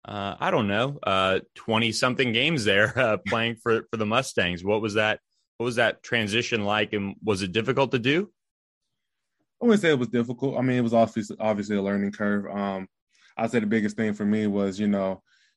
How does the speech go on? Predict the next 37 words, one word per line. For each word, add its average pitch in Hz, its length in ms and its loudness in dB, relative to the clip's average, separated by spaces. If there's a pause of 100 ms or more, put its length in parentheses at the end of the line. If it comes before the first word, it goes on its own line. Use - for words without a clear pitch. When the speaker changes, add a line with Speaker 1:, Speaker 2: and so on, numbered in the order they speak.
(120)
Speaker 2:
uh, 95 240 -4
learning 101 320 0
the 92 100 -4
offense. 98 600 -4
And 95 180 -6
once 107 180 -2
I 110 100 0
got 101 180 -4
comfortable 101 340 -6
with 95 120 -8
the 92 160 -4
offense, 95 540 -6 (400)
um, 92 520 -6 (360)
everything 117 360 2
became 107 260 -2
kinda 104 240 -2
easy. 92 500 -2
Um, 92 480 -8 (920)
obviously 104 420 -2
the 101 240 -2
technique 104 640 -2
and 92 160 -6
all 104 240 0
that 98 460 -4
from 98 180 -6
right 101 200 0
to 101 100 -6
left, 101 280 -2 (560)
uh, 104 60 -6
it's 104 140 -4
a 107 40 -2
little 113 220 4
different, 117 540 0
but 107 260 0 (640)
overall 110 420 2
it's 104 140 -4
not 104 240 -4